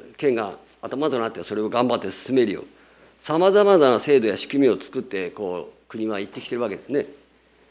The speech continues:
国が言うように法定外繰入をやれば、さらに、お、えー、えー、やめればですね、なんとかしてそういうことを安くしようとする努力がなければですね、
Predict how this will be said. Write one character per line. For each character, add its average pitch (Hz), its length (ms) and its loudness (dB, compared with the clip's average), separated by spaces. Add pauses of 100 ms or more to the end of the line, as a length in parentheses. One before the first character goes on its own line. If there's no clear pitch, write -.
(800)
国 170 200 8
が 170 100 10
言 175 140 8
う 175 60 8
よ 175 80 10
う - 20 8
に 135 180 6
法 127 240 -4
定 156 160 4
外 151 160 6
繰 156 220 2
入 147 100 6
を 113 340 4
や 127 140 2
れ 131 100 4
ば、 92 200 -6 (500)
さ - 220 0
ら 185 100 8
に、 123 280 4 (380)
お、 120 280 -4
え 98 260 -6
ー、 - 40 -20 (300)
え 87 420 -12 (280)
ー、 - 40 -8
や 135 100 2
め 180 140 6
れ 175 80 4
ば 85 120 -2
で - 80 -14
す - 60 -18
ね、 85 140 -12 (480)
な 139 120 0
ん 151 60 0
と 151 80 -2
か 135 80 -2
し 123 40 -14
て 123 100 -8
そ 113 80 -10
う - 20 -6
い 143 40 -2
う 131 40 -2
こ 139 60 -2
と 127 60 -2
を 120 40 0
安 135 240 -4
く 151 100 -10
し 135 160 -8
よ 160 60 -4
う 151 40 -10
と 147 140 -6
す 127 140 -10
る 123 100 -6
努 135 140 -6
力 170 160 -4
が 110 80 -2
な 110 160 -4
け 190 100 -4
れ 196 80 0
ば 92 120 -4
で - 100 -20
す - 40 -20
ね、 69 220 -20